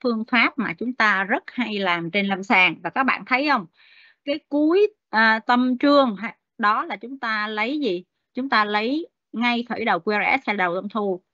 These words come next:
Và cuối tâm thu thường chúng ta lấy chân của sống tề nha. Chúng ta phải đo cho đúng.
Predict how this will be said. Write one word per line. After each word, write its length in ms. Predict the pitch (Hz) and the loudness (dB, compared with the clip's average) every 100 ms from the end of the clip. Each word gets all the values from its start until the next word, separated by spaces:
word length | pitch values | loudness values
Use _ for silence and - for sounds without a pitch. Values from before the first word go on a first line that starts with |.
| - | -14
Và 60 | - - | -6 4
cuối 200 | 302 381 | 6 6
tâm 180 | 240 233 | 4 0
thu 200 | 233 208 | 0 -2
thường 180 | 202 180 | -2 -6
chúng 120 | 196 226 | -6 -2
ta 120 | 202 | 0
lấy 180 | 208 240 | 0 -4
chân 180 | 208 190 | -4 -4
của 120 | - | -8
sống 200 | 220 226 | -10 0
tề 240 | 208 175 147 _ - | 2 2 0 _ -4
nha. 240 | 220 214 | 0 0
Chúng 120 | 220 240 | -2 -10
ta 80 | 202 | -8
phải 80 | 233 | 0
đo 260 | 233 233 | 2 2
cho 100 | 220 | 0
đúng. 220 | 208 214 | -2 -2